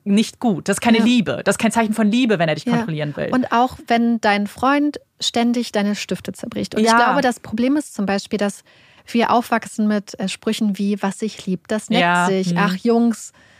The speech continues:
Speaker 2: Ähm, aber dass der
Speaker 1: Na, wenn er dich
Speaker 2: Freund
Speaker 1: an den Haaren zieht, dann ist es, dann liebt
Speaker 2: Ja,
Speaker 1: er dich
Speaker 2: ja.
Speaker 1: eigentlich.
Speaker 2: Und so wird halt ganz problematisches Verhalten manchmal so wirklich, wie du gesagt hast, runtergespielt.
Speaker 1: Mhm.
Speaker 2: Und ich habe das Gefühl, dass sie es hier auch gemacht haben. Weil
Speaker 1: Absolut.
Speaker 2: du vielleicht nicht wahrhaben wolltest, dass, und ich glaube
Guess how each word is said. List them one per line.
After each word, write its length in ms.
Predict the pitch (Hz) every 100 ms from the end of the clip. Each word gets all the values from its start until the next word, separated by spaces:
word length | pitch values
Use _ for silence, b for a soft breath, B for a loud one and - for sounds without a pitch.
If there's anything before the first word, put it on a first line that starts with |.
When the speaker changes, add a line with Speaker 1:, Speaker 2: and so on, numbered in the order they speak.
| b -
Speaker 2:
Ähm, 420 | 208 202 202 202 - _ _ _ -
aber 200 | 214 220
dass 300 | 226 226 -
der 300 | 214 208 202
Speaker 1:
Na, 80 | 185
wenn 100 | 208
er 80 | 214
dich 100 | 254
Speaker 2:
Freund 40 | 277 208
Speaker 1:
an 60 |
den 60 | 190
Haaren 240 | 190 214
zieht, 440 | 208 - 208 202 -
dann 100 | 202
ist 80 | 196
es, 80 | 208
dann 160 | 202
liebt 260 | 185 190 226
Speaker 2:
Ja, 60 | 226
Speaker 1:
er 60 |
dich 100 | -
Speaker 2:
ja. 80 | 240
Speaker 1:
eigentlich. 580 | 160 165 160 156 151 147 - -
Speaker 2:
Und 160 | 214
so 100 | 240
wird 160 | 240 247
halt 140 | 214
ganz 200 | - 214
problematisches 680 | - 208 214 196 202 202 196 -
Verhalten 380 | 185 196 220
manchmal 420 | 190 185 - 196 185
so 280 | 190 185 196
wirklich, 260 | 233 220
wie 40 | 196
du 80 | 196
gesagt 300 | 196 196 -
hast, 180 | -
runtergespielt. 1000 | 214 220 208 - 254 - - 196 175 220 175
Speaker 1:
Mhm. 40 |
Speaker 2:
Und 40 |
ich 80 | 208
habe 80 | 240
das 140 | 240 -
Gefühl, 180 | 220
dass 100 | 240 -
sie 80 |
es 80 | 220
hier 140 | - 208
auch 120 | 214
gemacht 320 | - - -
haben. 140 | 185 180
Weil 120 | 185
Speaker 1:
Absolut. 420 | 220 233 170 160
Speaker 2:
du 20 |
vielleicht 640 | - _ _ _ _ _ -
nicht 280 | 220 -
wahrhaben 720 | 196 196 269 269 214 196 202
wolltest, 520 | 190 190 190 214 - 214
dass, 140 | 208
und 100 | 208
ich 100 | 220
glaube 380 | - 240 285 330